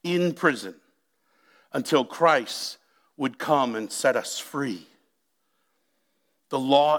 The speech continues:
is the warden until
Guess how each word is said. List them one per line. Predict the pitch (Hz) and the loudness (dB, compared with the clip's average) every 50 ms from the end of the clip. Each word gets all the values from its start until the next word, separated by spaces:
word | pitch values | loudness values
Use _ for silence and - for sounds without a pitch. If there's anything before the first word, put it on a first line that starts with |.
| - - | 0 -4
is | 151 147 123 123 131 | -8 -8 -8 -6 -4
the | 131 143 | -2 -2
warden | 139 123 120 127 131 147 151 151 139 127 120 107 101 - - _ _ _ _ _ _ _ _ _ _ _ _ _ _ _ _ _ _ _ _ _ _ _ _ - | -2 -2 -2 0 4 4 4 4 2 -2 -6 -8 -8 -10 -12 _ _ _ _ _ _ _ _ _ _ _ _ _ _ _ _ _ _ _ _ _ _ _ _ -6
until | 127 123 127 107 - - - 160 156 143 135 | -6 -6 -6 -8 -10 -4 0 2 2 2 0